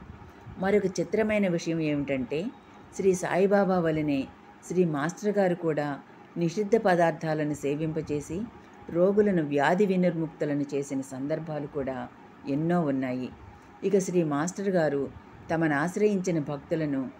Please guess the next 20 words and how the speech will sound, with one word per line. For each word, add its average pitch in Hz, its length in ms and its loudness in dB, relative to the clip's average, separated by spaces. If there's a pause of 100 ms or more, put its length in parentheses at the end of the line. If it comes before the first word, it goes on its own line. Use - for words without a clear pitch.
(360)
ఎన్ని 190 320 4
విధాలుగా 185 580 2
తమ 165 220 -2
రక్షణను 165 560 0
అందించి 151 560 -2 (500)
ఎలా 165 260 2
అనుగ్రహించారో 180 880 0
అన్న 151 240 0
విషయం 131 540 -2 (440)
ముందు 170 300 2
అధ్యాయాలలో 151 960 2 (720)
తెలుసుకుందాం. 139 640 -2 (600)
అలాంటి 196 440 2
వారు 160 380 4 (400)
తమ 165 140 2
జీవితాంతం 180 800 0
శ్రీ 160 220 -2
మాస్టర్ 147 420 -4
గారి 170 240 0
పట్ల, 143 460 -2